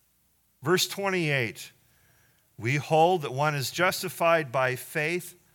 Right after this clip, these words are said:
apart from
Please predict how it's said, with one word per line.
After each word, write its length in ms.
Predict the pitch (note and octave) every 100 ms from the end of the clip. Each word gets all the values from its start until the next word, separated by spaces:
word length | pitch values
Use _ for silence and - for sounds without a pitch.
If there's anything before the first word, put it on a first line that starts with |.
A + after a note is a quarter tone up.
| _ _ _ _ _ _ _ _ _ _ _ _
apart 560 | F#3 F#3+ - C4+ B3 -
from 340 | - A#2+ F2